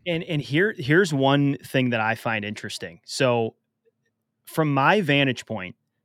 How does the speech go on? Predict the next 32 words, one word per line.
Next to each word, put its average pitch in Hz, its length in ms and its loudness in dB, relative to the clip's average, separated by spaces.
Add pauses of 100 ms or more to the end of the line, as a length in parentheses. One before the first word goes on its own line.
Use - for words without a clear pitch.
(240)
it 147 120 -2
seems 202 460 2
to 185 140 0
me, 135 200 4
so 135 140 -2
you 139 140 2
have 165 500 2 (480)
what 147 160 4
happened 143 300 2
in 143 80 2
two 135 160 0
thousand 117 380 0
eight, 85 200 -12 (140)
right? 110 240 -6
They 113 100 -2
spin 127 300 0
out 117 260 0
eight 135 160 -2
hundred 123 300 0
billion 120 300 0
dollars. 107 420 -2
They 104 100 -8
buy 113 180 -4
all 113 100 0
these 113 160 -4
mortgage-backed 110 520 -6
securities. 107 460 -8
People 123 180 -4
are 120 40 0
like, 117 100 -4
"Okay, 135 240 -2
that, 139 160 -6